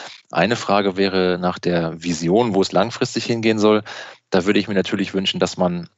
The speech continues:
es in der Zukunft irgendwann schafft, in allen Fahrszenarien ähm, vollautonom fahren zu können, in jeder Stadt, in jedem Land. Ähm, das wird allerdings noch sehr lange dauern.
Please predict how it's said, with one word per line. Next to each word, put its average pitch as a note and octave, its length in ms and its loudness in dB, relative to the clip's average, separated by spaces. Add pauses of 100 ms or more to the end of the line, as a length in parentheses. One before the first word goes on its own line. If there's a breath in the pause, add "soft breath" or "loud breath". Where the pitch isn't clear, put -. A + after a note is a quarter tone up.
(140)
es F2+ 140 -4
in F#2 60 -8
der F2+ 80 0
Zukunft - 420 -4
irgendwann F2 260 0
schafft, - 340 -2
in F2 280 -2
allen F#2+ 540 2
Fahrszenarien F2 1040 -2 (560 loud breath)
ähm, D#2+ 360 -2
vollautonom F2+ 720 0
fahren G2 320 0
zu - 140 -8
können, G2+ 380 -2
in F2 140 -6
jeder G2 240 2
Stadt, - 300 -4
in F2 100 -10
jedem F#2+ 220 -2
Land. G2 520 -4
Ähm, E2+ 320 -4 (1080 loud breath)
das - 220 0
wird A2 100 2
allerdings F#2+ 400 0
noch F2+ 120 -6
sehr F2+ 160 -2
lange E2+ 220 -2
dauern. E2 420 -2